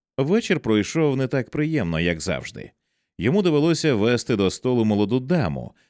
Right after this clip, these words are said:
яка надто наполегливо тримала в облозі його питаннями щодо старожитностей.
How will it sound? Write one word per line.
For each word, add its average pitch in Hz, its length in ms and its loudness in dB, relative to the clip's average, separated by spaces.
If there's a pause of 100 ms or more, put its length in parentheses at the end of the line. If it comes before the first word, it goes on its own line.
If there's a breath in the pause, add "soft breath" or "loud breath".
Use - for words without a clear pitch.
(120)
яка 82 280 0
надто 117 420 -2
наполегливо 117 640 0
тримала 107 500 0
в 95 80 -4
облозі 98 520 0
його 95 200 0
питаннями 90 720 -2 (260 soft breath)
щодо 104 500 0
старожитностей. 101 1080 -4